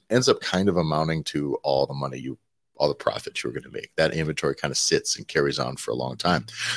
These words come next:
There's not a ton of money to be made in shirts if you're only making five bucks, six bucks a shirt,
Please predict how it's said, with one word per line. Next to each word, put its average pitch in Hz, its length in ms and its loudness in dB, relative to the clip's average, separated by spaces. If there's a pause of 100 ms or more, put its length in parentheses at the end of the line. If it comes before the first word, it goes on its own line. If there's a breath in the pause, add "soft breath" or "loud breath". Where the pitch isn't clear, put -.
There's 90 100 -4
not 123 100 8
a 113 80 6
ton 120 240 4
of 107 60 8
money 117 300 8
to 101 80 10
be 98 120 4
made 104 480 8
in 82 120 4
shirts - 420 6
if - 140 -2
you're 87 100 4
only 87 120 4
making 82 280 0
five 80 440 2
bucks, 78 360 2
six - 260 -2
bucks - 300 0
a 78 40 0
shirt, - 360 0